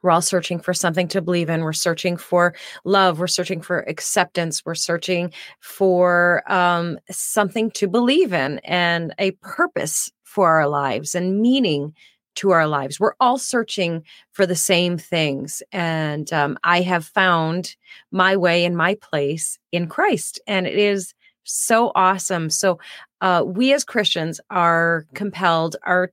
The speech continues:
told, uh, instructed to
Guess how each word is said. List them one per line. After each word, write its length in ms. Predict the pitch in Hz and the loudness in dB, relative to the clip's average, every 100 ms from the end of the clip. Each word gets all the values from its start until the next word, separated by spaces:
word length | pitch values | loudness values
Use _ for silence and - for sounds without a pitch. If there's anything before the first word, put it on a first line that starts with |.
| - | -8
told, 560 | - 226 214 180 165 - - - - - | -2 2 4 2 -2 -10 -20 -20 -20 -4
uh, 180 | 185 175 | 2 2
instructed 840 | 185 208 - 233 233 - 185 165 165 - _ _ | 2 0 0 0 0 2 2 2 -2 -14 _ _
to 680 | - - 208 196 185 180 175 | -8 -2 2 4 4 2 -2